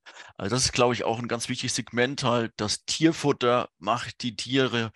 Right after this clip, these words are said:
irgendwo glücklich. Und da kann man, das ist ein ganz attraktiver Markt, wo man halt auch sehr gute Margen erzielen kann. Dazu das Eis. Also ja, aber es muss in dem Zusammenhang halt, ähm, zum einen Kundennutzen da sein,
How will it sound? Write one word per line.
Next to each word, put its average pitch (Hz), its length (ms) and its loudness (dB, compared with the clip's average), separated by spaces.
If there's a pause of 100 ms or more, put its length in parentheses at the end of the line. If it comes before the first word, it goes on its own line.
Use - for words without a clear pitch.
(280)
irgendwo 120 600 2
glücklich. 170 560 0 (340)
Und 107 260 -4
da 110 140 4
kann 127 240 -2
man, 123 400 -2
das 110 120 -8
ist - 60 -6
ein 120 100 -6
ganz 127 380 -2
attraktiver 123 480 -6
Markt, 113 420 -2
wo 120 120 -6
man 120 200 0
halt 110 180 0
auch 101 240 -4
sehr 110 160 -2
gute 113 200 -4
Margen 107 360 0
erzielen 113 400 -4
kann. 127 280 -4 (320)
Dazu 101 240 -2
das 107 240 0
Eis. 123 400 0 (320)
Also 117 180 -2
ja, 135 160 2 (440)
aber 139 160 4
es 147 160 -2
muss 151 200 -4
in 127 220 -8
dem 131 220 0
Zusammenhang 131 560 -2
halt, 110 400 0 (160)
ähm, 113 300 0
zum - 120 -8
einen 120 340 -2
Kundennutzen 160 540 -8
da 147 180 -2
sein, 160 360 -6